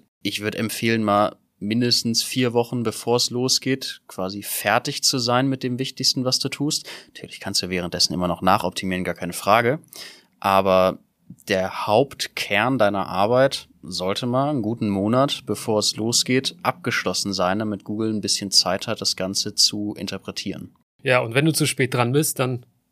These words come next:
Speaker 2: kommt natürlich auch sea ins Spiel als, als, äh, Möglichkeit, ja, weil sea ist natürlich ein bisschen kurzfristiger auch möglich. Ähm, auch hier wird eine gewisse Vorlaufzeit natürlich benötigt. Ja, also, ähm, es,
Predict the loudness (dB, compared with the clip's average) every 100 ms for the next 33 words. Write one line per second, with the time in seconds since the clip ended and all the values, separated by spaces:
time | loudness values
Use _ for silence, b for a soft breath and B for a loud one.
0 | _ 0 2 -2 0 0 2 0 4 6
1 | 6 4 0 -2 -2 -6 -6 -8 -10 -8
2 | -4 -4 -4 -6 -6 -6 -6 -8 -8 -10
3 | -4 -2 0 0 0 -2 2 4 4 2
4 | -4 -4 -4 -2 -2 0 0 0 0 0
5 | 0 -2 0 2 2 2 2 2 4 2
6 | 0 B B B B B B -4 -4 -4
7 | -6 -6 -2 6 8 6 2 -2 -2 0
8 | -2 -2 -2 -4 0 0 0 -2 -4 -4
9 | -6 -6 -6 -4 -4 -2 -2 -4 -8 -12
10 | _ -2 0 0 0 0 0 0 0 0
11 | -2 -6 -4 -4